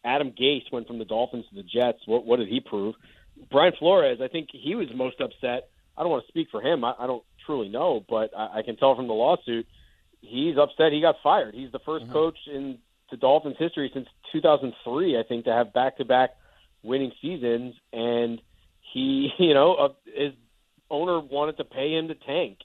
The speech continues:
Speaker 1: and, um, they gave him a quarterback he didn't really want in Tua, and I think he's ticked off that he got fired and <laughs> didn't think it was right, and then, and then he finds out that his, uh, interview with the Giants most likely is a sham, and I think it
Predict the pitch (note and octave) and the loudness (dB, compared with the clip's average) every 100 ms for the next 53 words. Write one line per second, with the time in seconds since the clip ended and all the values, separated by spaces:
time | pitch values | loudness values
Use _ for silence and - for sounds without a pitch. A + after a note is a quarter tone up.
0 | G#2+ A2 A2 A2 _ _ _ _ - A2+ | -16 -12 -12 -14 _ _ _ _ -16 -6
1 | A2 A2 A2+ A#2+ C3 D3 D#3 D3+ D3 F#3 | -4 -6 -8 -4 0 0 0 -2 2 2
2 | D#3 A#2+ G#2+ - B2 A2+ A2+ A2 G#2+ G#2 | 2 0 -4 -8 -6 -6 -6 -4 -4 -4
3 | G#2 G2+ _ A2+ - F3+ F3+ - _ G#2+ | -6 -8 _ -18 -2 2 2 0 _ -12
4 | A2+ A2+ A2 A2 _ _ _ - F3+ D3 | -8 -6 -6 -10 _ _ _ -2 0 0
5 | D3 - E3 D#3+ F#3 D#3+ C3+ C3+ C#3 D3 | -2 0 2 4 4 4 0 -2 2 2
6 | D3 - D#3+ E3 A2 A2 A#2 - D3+ C#3 | 0 -2 0 0 -6 -14 -16 -12 -10 -8
7 | C#3+ D3 C#3 B2 F3 C#3 C#3 B2+ C3 C3+ | -6 -6 -8 -2 0 -2 -4 -14 -6 -4
8 | C3 _ _ _ _ - C3+ E3 F#3+ D#3+ | -4 _ _ _ _ -12 -4 -2 -2 -2
9 | C#3+ C3+ C#3 E3 D3+ C3+ B2+ A#2 _ _ | -2 -2 -2 -2 -4 -6 -8 _ _ _
10 | _ _ - A#2 A#2 A#2 C#3 C#3 C#3+ C#3 | _ _ -16 -12 -12 -6 -4 -2 -4 -6
11 | B2+ A#2 C3+ E3+ D#3+ - C#3 C#3 C#3+ C#3 | -8 -4 -2 0 -2 -4 -4 -2 -2 -2
12 | D3 C3 G#2+ G#2 - D#3 G#3+ D#3 A#2+ A2 | -4 -6 -6 -10 -8 -6 -6 -4 -4 -4
13 | C#3+ C#3 | -6 -8